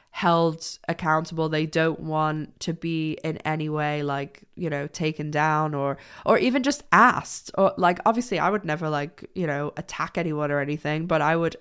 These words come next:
say, like, "What the fuck is going on with this?" And then the other ma-, whatever it is, magazines or websites or podcasts,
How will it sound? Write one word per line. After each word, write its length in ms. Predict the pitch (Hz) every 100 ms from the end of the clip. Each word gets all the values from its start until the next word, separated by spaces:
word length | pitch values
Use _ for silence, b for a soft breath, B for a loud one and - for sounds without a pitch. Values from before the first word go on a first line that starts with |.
| -
say, 380 | - 185 190
like, 240 | 170 147 - -
"What 180 | 202 -
the 60 | 254
fuck 180 | 262 277
is 100 | 262
going 240 | 220 208
on 120 | 208
with 160 | 226 220
this?" 340 | - 156 - b
And 220 | 208 214
then 300 | 220 226 202
the 180 | 190 208 -
other 500 | 220 240 233 220 214 b
ma-, 340 | 196 214 226 208
whatever 380 | 240 247 240
it 80 | 214
is, 200 | 185 165
magazines 760 | 170 196 220 240 233 226 220 202
or 80 | 165
websites 760 | 175 208 - 220 208 196 196
or 160 | 165 151
podcasts, 880 | - 226 226 220 196 190 - -